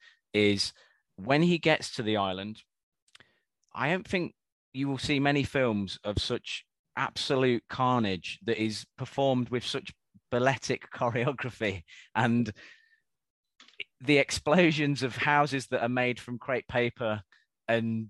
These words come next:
uh, waffle sticks are just, just art. You know, he, he blows things up. It's almost like the, another thing with the producers. "Yeah, I think what we need in this movie is a couple of big explosions." Like, and, yeah, yeah, just, just, just blow up a f-, couple of buildings.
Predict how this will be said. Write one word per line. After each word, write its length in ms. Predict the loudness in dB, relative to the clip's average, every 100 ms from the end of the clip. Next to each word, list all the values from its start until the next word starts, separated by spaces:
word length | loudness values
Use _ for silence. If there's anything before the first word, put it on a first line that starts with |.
| -2 4
uh, 400 | 6 6 4 0 -10 _
waffle 380 | 0 0 0 -6
sticks 560 | -4 -4 -4 -6 -16 -16 _ _ _
are 420 | 4 6 6 4 0
just, 360 | -6 -4 -4 -8 _ _ _ _ _
just 260 | -12 -12 -2
art. 480 | 2 4 2 -2 -10
You 100 | -4
know, 100 | -2
he, 300 | -2 -2 -6 -6 -6
he 80 |
blows 400 | -2 2 2 2
things 280 | -2 -4 -2
up. 200 | -2 -2
It's 120 | -4
almost 240 | -2 -2 0
like 120 | 0
the, 120 | 0 0
another 260 | -2 -2
thing 220 | -2 -2
with 120 | -2 -4
the 60 |
producers. 520 | -8 -6 -6 -4 -8 -12 _ -4
"Yeah, 180 | 0 2
I 40 |
think 180 | 2 0
what 100 | 2
we 100 | 2
need 140 | 2 2
in 80 |
this 160 | 0 0
movie 320 | 0 0 0
is 120 | -6
a 180 | -6 -4
couple 240 | -2 -2 -2
of 140 | -2
big 140 | -2 -2
explosions." 760 | -4 -6 -4 -4 -8 -18 -20 -20 0
Like, 180 | 0 2
and, 140 | -2 -2 2
yeah, 180 | 4
yeah, 160 | 6 4
just, 280 | 0 -4 -8 _ -4
just, 180 | -4 -4 -6
just 200 | -6 -2
blow 240 | 4 4
up 100 | 4
a 40 | 0
f-, 120 | -10
couple 220 | -10 -6 -6
of 100 | -4
buildings. 640 | -4 -4 -4 -4 -4 -8